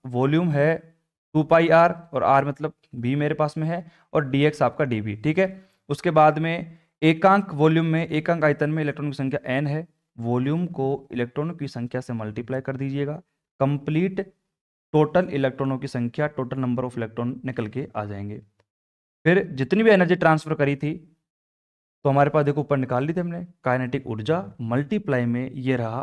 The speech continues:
आपका इलेक्ट्रॉनों की संख्या। तो टोटल ऊर्जा को हमने इलेक्ट्रॉनों की संख्या से मल्टीप्लाई कर दिया, तो ये मेरे पास में डीई एनर्जी का मान निकल के आ गया, समीकरण नंबर तेरह।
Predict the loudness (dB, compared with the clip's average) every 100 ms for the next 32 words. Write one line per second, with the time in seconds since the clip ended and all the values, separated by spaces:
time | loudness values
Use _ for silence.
0 | -6 -8 -8 -10 -8 -12 -10 -12 -10 -10
1 | -12 -14 -12 -10 -10 -12 -12 -14 -4 0
2 | 2 2 0 0 0 -2 -2 -4 -2 -4
3 | -4 -8 -6 -4 -6 -6 -8 -8 -6 -4
4 | -6 -6 -10 -8 -8 -6 -2 -2 -4 -20
5 | _ -4 -2 0 -2 -2 -4 -4 -2 -2
6 | 0 -2 -4 -6 -4 -4 -6 -6 -8 -8
7 | -8 -10 -10 -10 -12 -8 -6 -4 -4 -6
8 | -10 -12 -10 -12